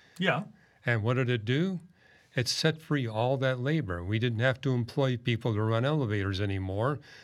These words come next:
Speaker 2: They could do more significant work. And in one sense, I'm looking forward to the day when we can use A I where we can eliminate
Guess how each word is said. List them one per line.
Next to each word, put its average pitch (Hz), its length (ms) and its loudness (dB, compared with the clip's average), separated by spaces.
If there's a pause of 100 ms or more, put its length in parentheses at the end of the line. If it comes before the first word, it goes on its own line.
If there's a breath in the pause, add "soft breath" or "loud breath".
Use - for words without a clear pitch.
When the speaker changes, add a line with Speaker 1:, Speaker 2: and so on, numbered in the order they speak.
Speaker 2:
They 120 140 0
could 107 180 -2
do 113 240 2
more 110 280 0
significant 110 760 -2
work. 135 400 0 (720 soft breath)
And 113 520 0
in 113 220 0
one 175 220 4
sense, 131 440 4
I'm 123 200 4
looking 120 320 2
forward 139 480 2
to 120 100 -2
the 104 140 0
day 110 500 0 (400 loud breath)
when 107 180 0
we 127 140 0
can 143 160 -2
use 113 320 0
A 131 200 0
I 98 340 -2 (400 soft breath)
where 120 140 0
we 120 180 0
can 117 180 0
eliminate 104 600 -2